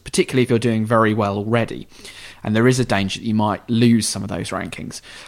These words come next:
I mean, there's ways you can mitigate that. Straight off the bat, I would say is if he is gonna go through that and he is performing very well,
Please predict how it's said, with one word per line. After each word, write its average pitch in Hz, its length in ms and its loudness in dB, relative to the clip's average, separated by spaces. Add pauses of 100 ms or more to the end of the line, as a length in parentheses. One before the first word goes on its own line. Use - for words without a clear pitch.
I 107 100 -4
mean, 120 200 4
there's 127 240 4
ways 170 260 2
you 147 60 4
can 131 160 2
mitigate 127 440 -4
that. 104 200 -6
Straight 147 340 2
off 104 140 -8
the - 60 -12
bat, 110 240 0
I 101 80 -4
would 101 120 -6
say 104 280 0
is 107 200 -4
if 147 140 -10
he 127 140 2
is 123 100 2
gonna 110 180 -2
go 104 140 -2
through 110 140 -6
that 104 100 -2
and - 80 -4
he 110 140 4
is 117 100 2
performing 110 380 -2
very 107 260 2
well, 110 260 -6